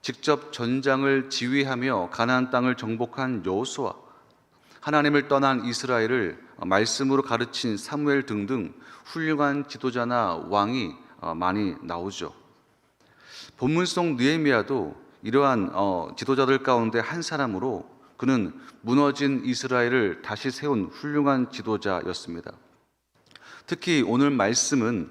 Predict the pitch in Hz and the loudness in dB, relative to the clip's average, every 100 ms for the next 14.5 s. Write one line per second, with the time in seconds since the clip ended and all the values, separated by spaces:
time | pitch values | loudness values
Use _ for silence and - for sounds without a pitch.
0 | - - 127 135 110 127 104 170 160 151 | -8 -2 2 4 6 4 4 0 0 2
1 | 143 139 113 131 131 131 123 104 107 98 | 2 0 -2 0 2 2 0 -2 -2 -2
2 | 120 87 - - - 117 127 127 127 127 | -2 -4 -8 -14 -2 0 4 4 2 -2
3 | 123 123 120 120 - 127 123 - 135 147 | -2 0 0 0 -6 -4 -4 0 4 4
4 | 107 - 82 - _ _ _ _ _ _ | 2 -4 -10 -14 _ _ _ _ _ _
5 | - - 101 151 175 170 160 143 139 - | -20 -4 2 4 4 2 2 2 2 2
6 | 143 107 - 175 170 120 104 135 139 139 | 0 0 -2 -4 -2 -2 0 2 2 2
7 | 131 131 131 175 165 165 147 - 160 143 | 2 2 -2 -8 -10 -8 -8 -8 -4 -4
8 | - 131 85 - - - - 175 175 175 | -4 -4 -4 -10 -20 -12 -8 -8 -8 -2
9 | 151 139 147 101 101 131 135 135 - 185 | -2 0 0 0 0 0 0 -2 -12 -8
10 | 190 185 170 131 95 - 160 156 156 143 | -6 0 0 0 -4 -4 -8 -6 -4 -4
11 | 110 104 127 85 - - - 117 - 117 | -4 -2 -2 -4 -12 -14 -8 -6 -2 0
12 | 92 - 147 156 135 - 117 - 120 104 | 0 -4 -4 -2 -2 -2 -4 -4 -8 -8
13 | - 120 117 101 80 - - 110 95 87 | -2 0 2 0 -2 -8 0 0 0 -4
14 | - 127 82 101 | -4 -4 -4 -8